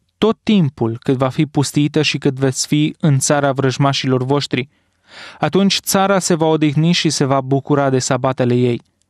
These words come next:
Tot timpul cât va fi pustită, va avea odihna pe care nu o avusese în anii voștri de sabat când o locuiați.” Lucrul acesta s-a împlinit. Vreme de patru sute nouăzeci de ani,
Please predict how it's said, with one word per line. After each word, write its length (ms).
Tot 240
timpul 420
cât 160
va 120
fi 140
pustită, 640
va 160
avea 260
odihna 500
pe 120
care 220
nu 180
o 60
avusese 520
în 80
anii 240
voștri 420
de 120
sabat 520
când 200
o 80
locuiați.” 600
Lucrul 380
acesta 360
s-a 140
împlinit. 560
Vreme 320
de 100
patru 340
sute 280
nouăzeci 460
de 100
ani, 240